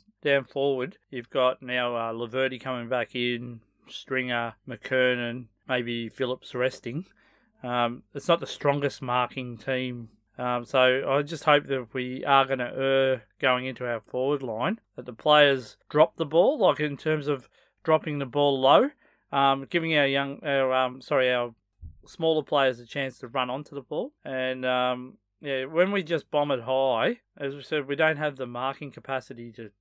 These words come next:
take those marks, and it leads to easy rebound fifties for the opposition. So, um, I'd rather us, uh, you know, trying to skim the ball low and get those little blokes into the game, trying to kick a couple of goals.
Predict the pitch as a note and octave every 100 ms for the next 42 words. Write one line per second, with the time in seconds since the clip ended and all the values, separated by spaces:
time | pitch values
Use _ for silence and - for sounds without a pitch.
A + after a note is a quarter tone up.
0 | - B2+ C3+ C#3+ B2+ A#2+ A#2+ C3 D#3 -
1 | B2+ B2 _ - C#3 D3+ E3+ F3 - C3+
2 | B2+ B2+ C#3 B2 C3+ B2 A#2+ B2+ A#2+ A#2+
3 | A2 B2+ B2+ C#3+ A#2 - B2 A#2+ B2 A2+
4 | A2 A#2+ - A#2 - A#2+ A#2+ A#2 - C#3
5 | C3 C3 C#3+ D3 F3 E3+ D#3+ C#3+ D3 D3
6 | D3 C#3+ C3+ - _ _ D3 C3+ - D#3+
7 | C#3 - - E3 D#3+ C3 C#3 C3+ C3 C#3+
8 | C#3+ G#3+ G3 - D3 C3 B2+ B2+ _ _
9 | _ _ - D3 C#3+ B2+ C#3 C#3 C3 C3
10 | C3 D3 B2 B2 A#2 B2+ B2+ B2 B2+ A#2+
11 | A2 B2 - - B2+ A#2 A2+ A#2 A#2 A2+